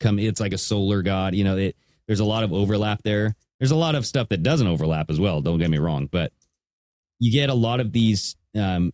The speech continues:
traditions and kind of synchronicities across various religions. And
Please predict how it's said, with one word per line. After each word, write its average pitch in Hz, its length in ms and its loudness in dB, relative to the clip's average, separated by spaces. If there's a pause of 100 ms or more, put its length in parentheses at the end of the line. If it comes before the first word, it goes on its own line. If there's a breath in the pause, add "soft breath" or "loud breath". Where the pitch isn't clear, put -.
(120)
traditions 110 840 0
and 95 440 0
kind 104 280 -2
of 95 160 -4 (340)
synchronicities 98 1160 0
across 98 520 -6
various 90 420 -2
religions. 87 680 0 (1160)
And 110 360 0